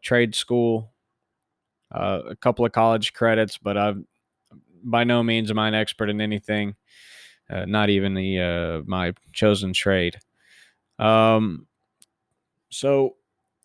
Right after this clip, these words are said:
I recorded this episode actually a couple of days ago, and I didn't like it at all. And, uh, I didn't wanna, it sounded, uh,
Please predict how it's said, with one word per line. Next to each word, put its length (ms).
I 160
recorded 520
this 160
episode 760
actually 560
a 60
couple 320
of 120
days 300
ago, 480
and 480
I 80
didn't 280
like 240
it 80
at 100
all. 460
And, 440
uh, 340
I 140
didn't 280
wanna, 480
it 140
sounded, 440
uh, 240